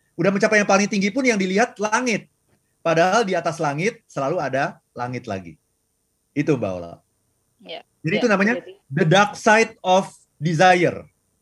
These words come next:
Speaker 2: Hmm.
Speaker 1: Jadi desire itu ada the bright side. The bright side of desire adalah dia akan membuat kita maju, tumbuh, dan berkembang. Tapi ada the dark side, sisi gelapnya dari sebuah desire.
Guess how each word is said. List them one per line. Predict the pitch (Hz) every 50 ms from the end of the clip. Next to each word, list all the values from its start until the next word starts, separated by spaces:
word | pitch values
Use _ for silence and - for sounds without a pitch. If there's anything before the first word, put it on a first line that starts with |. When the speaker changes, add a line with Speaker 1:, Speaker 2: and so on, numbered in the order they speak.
| _ _ _ _ _ _ _ _ _ _ _ _ _ _
Speaker 2:
Hmm. | 202 202 196 190 180 170 _ -
Speaker 1:
Jadi | 143 147 185 240
desire | 185 196 190 156 185 180 180 185
itu | 180 180 - 247
ada | 214 190 175
the | 170 160 170
bright | 151 170 185 180 180 -
side. | - - 165 151 151 165 156 - _ 147
The | 151 143
bright | 139 165 165 170 165 -
side | - 170 160 156 -
of | 170 156 -
desire | 156 156 156 156 143 165 196 208
adalah | 170 160 143 127 127 147 180 202 - _ _ _ _ _ _ _
dia | - 131 147 175 202 185
akan | 170 180 170 170 160
membuat | 151 170 170
kita | - 180 - 170
maju, | 165 160 156 139 131 175 196 202 214 233 _ _ _ _
tumbuh, | - 170 160 156 160 196
dan | 190 165 156 151
berkembang. | 147 143 151 147 139 139 135 113 95 85 - _ _ _ _ _ _ _ _ _ _ _ -
Tapi | - 165 160
ada | 240 208 190 175 202
the | 214 170 160 185 185
dark | 170 156 135 - 185 202 196 196
side, | - - 220 190 175 160 - -
sisi | - 214 - 233 214
gelapnya | 160 180 196 214 214 - 220 214
dari | 185 165 160 165 156
sebuah | 160 160 156 165 156
desire. | 151 160 156 156 139 123 117 131 151 190